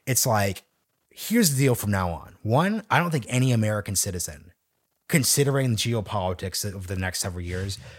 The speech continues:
should go anywhere within a thousand miles of Russia.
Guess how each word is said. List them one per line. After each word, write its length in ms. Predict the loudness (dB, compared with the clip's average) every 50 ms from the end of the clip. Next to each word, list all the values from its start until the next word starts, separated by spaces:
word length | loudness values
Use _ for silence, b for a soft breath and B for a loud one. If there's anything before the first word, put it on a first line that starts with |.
| B B
should 160 | 4 6 8
go 120 | 8 6 6
anywhere 540 | 6 6 6 6 6 6 6 6 6 4 4
within 640 | 2 0 0 0 0 2 2 0 0 -2 -4 -4 b b b b -12
a 40 | -2
thousand 460 | 2 2 4 4 4 2 2 0 0
miles 340 | 0 -2 -2 -2 -4 -4 -6
of 120 | -6 -6
Russia. 360 | -8 -8 -8 -8 -12 -12 -16